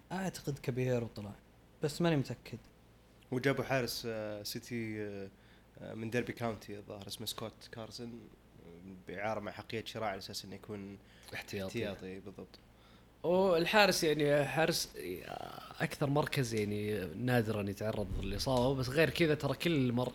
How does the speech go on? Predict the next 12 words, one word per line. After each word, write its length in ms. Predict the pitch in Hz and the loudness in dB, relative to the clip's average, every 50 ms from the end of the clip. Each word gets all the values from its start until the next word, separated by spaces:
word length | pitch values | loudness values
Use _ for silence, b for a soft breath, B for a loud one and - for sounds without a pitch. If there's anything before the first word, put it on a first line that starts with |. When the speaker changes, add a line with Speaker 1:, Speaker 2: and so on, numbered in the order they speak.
| - - | 0 2
Speaker 3:
كل 280 | 175 175 175 147 131 120 | 4 6 6 6 6 6
مركز 440 | 143 147 139 - - 185 185 - | 4 2 2 0 0 -2 0 0
فيه 180 | - - 147 135 | -2 -2 0 2
لاعبين، 600 | 123 127 123 117 120 123 123 139 156 175 190 180 - - - - - - - - - - - - - - - - - - - - | 4 4 4 2 2 2 2 2 0 0 -2 -4 -6 -10 -20 -20 -20 -20 -20 -20 -20 -20 -20 -20 -20 -20 -20 -20 -20 -20 -10 -8
وكل 460 | 117 113 - 147 147 139 135 123 113 | -8 -4 0 2 2 4 4 4 4
اللاعبين، 840 | 110 110 113 120 120 110 107 113 127 127 131 135 143 147 143 135 - - - - - - - - - - | 4 2 2 4 4 2 2 2 4 4 4 4 4 2 2 0 -4 -6 -14 -20 -18 -18 -16 -16 -14 -10
يعني، 500 | 104 113 110 104 98 95 98 101 104 107 | -8 -6 -6 -4 -4 -4 -4 -4 -4 -4
يلعبون 400 | 104 101 104 113 127 135 123 120 | -4 -2 0 2 4 4 4 4
أساسيين 760 | 104 - - 120 110 - - 127 123 127 131 131 131 127 117 | 2 0 -2 -2 -2 0 0 2 2 2 2 2 0 0 -2
ب-، 160 | 107 110 - - - - - - | -4 -6 -8 -10 -10 -6 -4 -2
ب-، 800 | 104 101 104 104 95 101 - - - - - - - - - - - - - - - - - | -2 -2 -2 -4 -4 -6 -6 -8 -10 -12 -12 -12 -12 -12 -12 -12 -14 -16 -16 -18 -18 -14 -12
يعني، 420 | - 101 101 101 107 104 104 113 | -10 -8 -6 -6 -4 -4 -6 -6